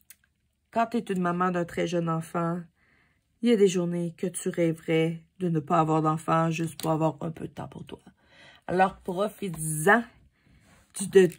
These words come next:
tout le temps que t'as pour toi. Profites-en pour toutes les mamans qui cherchent du temps. <laughs> Je sais pas si un jour, euh, tu veux des enfants ou pas. Ça, on s'en est jamais parlé. Euh,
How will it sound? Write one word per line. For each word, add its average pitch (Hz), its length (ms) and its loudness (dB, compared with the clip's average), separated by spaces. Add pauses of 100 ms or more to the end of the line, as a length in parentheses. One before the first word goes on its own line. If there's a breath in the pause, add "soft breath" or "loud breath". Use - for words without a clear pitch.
(140)
tout 262 200 4
le 196 180 6
temps 240 260 0
que 214 160 -2
t'as 226 260 -2
pour - 260 -6
toi. 220 440 0
Profites-en 220 480 0
pour 214 200 -4
toutes 262 200 -4
les 226 120 2
mamans 220 400 2
qui 254 180 0
cherchent 240 320 0
du 220 200 -4
temps. 262 260 4 (180)
<laughs> - 60 6 (1700 loud breath)
Je 233 100 4
sais 190 200 4
pas 247 180 2
si 269 160 -2
un 196 200 2
jour, 208 360 2
euh, 190 120 4
tu 190 180 -12
veux 196 220 0
des 185 260 -2
enfants 185 400 0
ou 190 220 0 (160)
pas. 220 480 0
Ça, 240 180 -2
on 226 140 2
s'en 185 260 -4
est 180 140 -2
jamais 208 300 -4
parlé. 202 960 -2 (960 loud breath)
Euh, 165 1300 -4